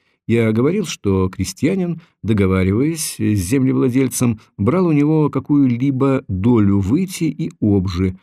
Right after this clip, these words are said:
редко полную выть или обжу, ещё реже больше того. Для изучения крестьянского хозяйства необходимо точнее определить размеры крестьянских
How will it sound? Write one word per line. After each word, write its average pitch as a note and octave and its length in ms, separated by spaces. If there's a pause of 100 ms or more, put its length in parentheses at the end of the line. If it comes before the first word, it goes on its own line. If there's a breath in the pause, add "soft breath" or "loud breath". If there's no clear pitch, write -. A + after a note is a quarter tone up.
(160 loud breath)
редко F#3 340
полную F#2+ 720
выть F#2 420
или G2+ 360
обжу, G2 500 (220 loud breath)
ещё G#2 520
реже D3 300
больше G2+ 480
того. - 320 (1040)
Для C3+ 240 (100)
изучения F3 540
крестьянского D#3+ 640
хозяйства D#3 460
необходимо D3+ 540
точнее D3+ 600
определить C#3 720
размеры C3 680
крестьянских C3 800